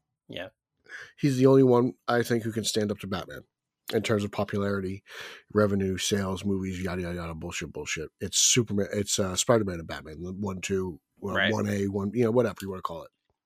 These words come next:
Speaker 2: Black Panther w-, would have been up there, but appar-, but, you know, they're apparently not gonna do Black Panther movies traditionally anymore because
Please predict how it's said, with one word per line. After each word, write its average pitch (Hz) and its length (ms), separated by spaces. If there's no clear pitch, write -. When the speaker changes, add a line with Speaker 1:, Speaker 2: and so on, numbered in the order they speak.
Speaker 2:
Black 139 260
Panther 160 380
w-, 139 280
would 135 160
have 127 80
been 123 100
up 110 140
there, 117 200
but 113 220
appar-, 113 480
but, 107 320
you 110 180
know, 107 200
they're 110 160
apparently 123 500
not 107 160
gonna 107 180
do 120 180
Black 104 340
Panther 107 260
movies 101 260
traditionally 101 540
anymore 98 400
because 104 460